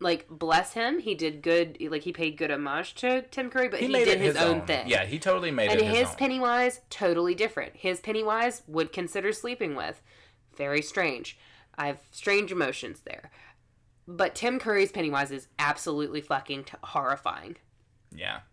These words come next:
Speaker 2: I would agree. I mean, like, you know, it's no secret. I'm not the biggest fan of the original It.
Speaker 1: Yeah.
Speaker 2: Um,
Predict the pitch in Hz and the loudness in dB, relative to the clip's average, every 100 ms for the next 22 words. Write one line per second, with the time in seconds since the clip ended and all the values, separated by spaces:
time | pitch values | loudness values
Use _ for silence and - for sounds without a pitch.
0 | _ 175 196 135 - 82 - _ _ - | _ 2 4 2 -2 -10 -14 _ _ -20
1 | - - 123 123 120 - 127 120 - - | -10 2 2 2 -4 -4 -2 -2 -6 -12
2 | 139 160 113 95 95 95 113 - 101 90 | -4 2 2 2 0 -4 -6 -4 -8 -6
3 | 90 - 92 80 107 110 98 - 104 95 | -10 -6 -4 -2 -2 -2 -4 -6 -14 -14
4 | 101 95 95 - 104 101 98 104 101 104 | -12 -12 -12 -10 -8 -6 -6 -8 -10 -10
5 | 101 98 101 104 107 98 104 101 98 _ | -8 -6 -8 -8 -8 -8 -6 -6 -8 _
6 | _ - 185 151 156 - 98 95 95 92 | _ -8 -2 -2 -4 -6 -2 0 -2 -8